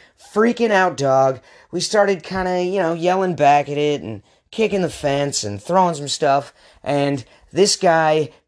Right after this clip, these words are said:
had a complex then against us. He was obsessed. I mean, he was like a six-foot-five gentleman, not gentleman, guy, who was just a burly looking man. And he lived in the same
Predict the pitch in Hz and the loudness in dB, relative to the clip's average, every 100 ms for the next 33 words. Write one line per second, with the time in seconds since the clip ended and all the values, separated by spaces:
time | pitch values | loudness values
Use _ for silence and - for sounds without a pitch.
0 | _ - 170 180 170 - 147 - 190 196 | _ -12 0 2 2 0 -2 -4 -2 -2
1 | 180 139 120 - 113 110 110 110 139 165 | 0 -2 -2 -4 -4 -4 -4 -4 -4 -2
2 | - 139 113 - - - - 214 175 156 | -2 -2 0 -4 -10 -20 -4 0 2 0
3 | 135 - - - 120 98 - - - - | 0 -4 -4 -2 -2 -4 -8 -12 -16 -20
4 | - 147 156 190 262 202 190 160 - - | -6 -4 0 0 0 2 2 2 -6 -20
5 | - _ - 147 - - 285 - - 233 | -20 _ -8 -6 -4 0 0 0 2 0
6 | - - 165 156 160 156 - _ - 151 | 0 0 4 4 4 0 -12 _ -6 -4
7 | 127 127 131 139 - - 156 139 120 113 | -2 -2 -4 -6 -12 -4 -4 -2 -4 -2
8 | 127 123 _ _ - 117 156 123 98 123 | -4 -8 _ _ -8 0 2 2 0 -8
9 | _ _ _ 170 170 165 160 - _ _ | _ _ _ -2 0 2 0 -6 _ _
10 | 175 202 - 247 247 - 139 110 _ - | 2 2 2 0 0 4 2 2 _ 2
11 | 240 220 170 131 120 113 113 101 85 73 | 4 4 0 -4 -6 -6 -8 -8 -12 -18
12 | _ _ _ - 151 156 147 - 165 226 | _ _ _ -6 -4 -2 -4 -8 -4 0
13 | 214 208 202 - 180 170 - 196 220 220 | 6 6 4 -2 -4 -2 0 0 0 -2